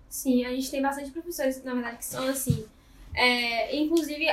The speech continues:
as maior-, as melhores aulas acabam sendo aquelas que os professores não são esses professores, que têm alguma experiência prática pra poder falar na sala, pra poder relatar casos que vivenciaram, que,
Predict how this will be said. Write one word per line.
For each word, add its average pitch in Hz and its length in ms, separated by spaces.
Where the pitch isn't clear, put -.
as 311 160
maior-, 302 340
as 302 140
melhores 311 400
aulas 277 420
acabam 277 380
sendo 277 260
aquelas 269 400
que - 60
os - 80
professores 294 400
não 330 180
são 320 400
esses 277 300
professores, 247 520
que 262 160
têm 277 320
alguma 277 440
experiência 277 460
prática 254 440
pra 320 160
poder 392 200
falar 392 340
na 381 80
sala, 285 420
pra 277 140
poder 277 160
relatar 277 480
casos 240 640
que 247 320
vivenciaram, 233 1160
que, 240 200